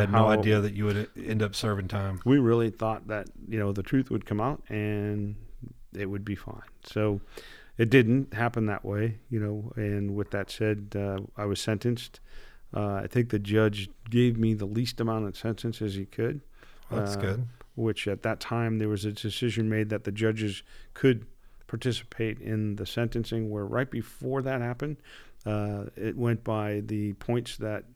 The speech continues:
Speaker 2: were assigned based on your case. So,
Speaker 1: Gotcha.
Speaker 2: um, so anyway, so saying goodbye to my wife, I remember I was in the parking lot of the Beaumont, uh,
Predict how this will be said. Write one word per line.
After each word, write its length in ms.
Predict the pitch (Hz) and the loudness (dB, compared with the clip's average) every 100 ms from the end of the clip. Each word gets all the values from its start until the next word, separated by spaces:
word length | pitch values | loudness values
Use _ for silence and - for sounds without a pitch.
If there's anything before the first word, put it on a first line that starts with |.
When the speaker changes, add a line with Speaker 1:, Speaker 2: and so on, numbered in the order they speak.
| - - - - | -20 -20 -20 -2
Speaker 2:
were 120 | 110 | 0
assigned 560 | 95 110 107 110 101 107 | 0 -2 0 0 -2 0
based 280 | 104 - 107 | -2 -2 -6
on 100 | 98 | -6
your 100 | 98 | -8
case. 360 | - 104 104 - | -6 -6 -6 -12
So, 240 | - 107 | -6 -4
Speaker 1:
Gotcha. 160 | 101 98 - - - - - - - | -2 -6 -10 -20 -20 -18 -18 -16 -10
Speaker 2:
um, 680 | 110 107 107 104 104 101 101 - | -4 -4 -2 -4 -4 -6 -8 4
so 140 | 185 165 | 8 8
anyway, 300 | 156 104 95 | 8 6 2
so 440 | - 117 110 107 110 104 | 2 4 4 2 -4 2
saying 220 | 135 123 | 4 4
goodbye 260 | 104 113 | 4 2
to 80 | 139 | 0
my 120 | 135 135 | 0 0
wife, 360 | 139 143 - | 0 -2 -4
I 100 | 117 | -4
remember 760 | 110 107 113 117 113 113 107 - | -2 2 2 2 4 4 4 0
I 140 | - 104 | -6 -4
was 260 | 101 98 | -2 -2
in 80 | 104 | -2
the 80 | 101 | -2
parking 440 | - 123 - 113 107 | -2 -4 -2 -2 0
lot 240 | 107 - | -2 -4
of 360 | 98 98 107 107 | -4 -4 -6 -6
the 80 | 101 | -4
Beaumont, 500 | 107 120 110 107 - - - - - - - | 0 0 0 -2 -6 -16 -20 -20 -20 -20 -10
uh, 460 | 110 101 98 101 | -4 -2 -2 -6